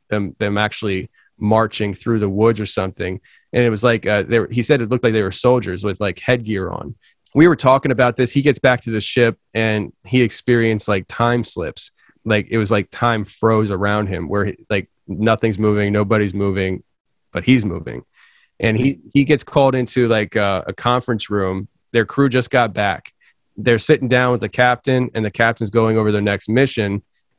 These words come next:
And he, he kinda thought it was a little, it's like, "We just got back," you know,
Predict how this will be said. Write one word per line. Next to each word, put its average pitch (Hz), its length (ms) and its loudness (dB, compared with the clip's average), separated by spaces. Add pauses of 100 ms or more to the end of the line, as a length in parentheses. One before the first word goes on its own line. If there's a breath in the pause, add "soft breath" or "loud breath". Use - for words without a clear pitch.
(100)
And 117 720 0
he, 110 300 -2
he 113 160 -6
kinda 131 240 2
thought 120 200 2
it 110 40 0
was 101 100 -4
a 117 60 2
little, 107 180 0
it's 101 100 -6
like, 104 120 -2
"We 110 100 -2
just 107 160 -2
got 73 180 -4
back," 110 360 0
you 98 80 -4
know, 95 340 -2